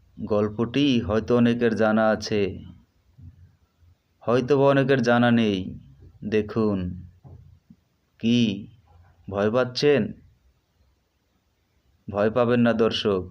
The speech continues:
এটা কিন্তু ভূতের আগুন না, এটা ঢাকা শহরে গ্যাসের আগুন,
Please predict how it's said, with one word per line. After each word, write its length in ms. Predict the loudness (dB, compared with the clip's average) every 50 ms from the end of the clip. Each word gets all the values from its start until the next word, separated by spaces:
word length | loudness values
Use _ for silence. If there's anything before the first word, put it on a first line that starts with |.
| -16 -20 -20 _ _ _ _ -8
এটা 160 | -4 -4 -2
কিন্তু 240 | -2 -2 -2 -2 -2 -4
ভূতের 360 | -2 -4 -6 -4 -2 0 0 0
আগুন 260 | 0 0 0 0 0 0
না, 160 | 0 0 -2 -4 -4 -8 -12 -16 -18 -20 -20 -20 -20 -20 _ _ _ _ _ -20 -20 -20 -20 -20 _ _ _ _ _ _ _ _ _ _ _ _ _ _
এটা 240 | -10 -6 -2 0 0 0
ঢাকা 320 | 0 -2 -4 -2 0 -2 -2
শহরে 360 | -2 -2 -2 -2 0 0 0
গ্যাসের 440 | -2 -2 -4 -4 -4 -2 -2 -2 0 0
আগুন, 360 | 0 0 -2 -4 -6 -6